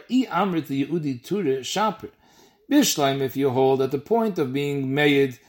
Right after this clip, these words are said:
the point of, of, of having Negichas over three days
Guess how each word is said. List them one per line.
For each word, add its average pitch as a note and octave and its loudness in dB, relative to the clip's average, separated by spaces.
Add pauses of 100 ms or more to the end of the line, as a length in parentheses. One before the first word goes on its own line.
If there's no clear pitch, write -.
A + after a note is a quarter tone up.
(480)
the C#3 -4
point G3 2
of, C#3+ -2
of, C#3+ -2
of C#3+ -2
having C#3+ 0
Negichas C#3+ -2
over C#3+ 0
three C3+ -4
days C3+ 2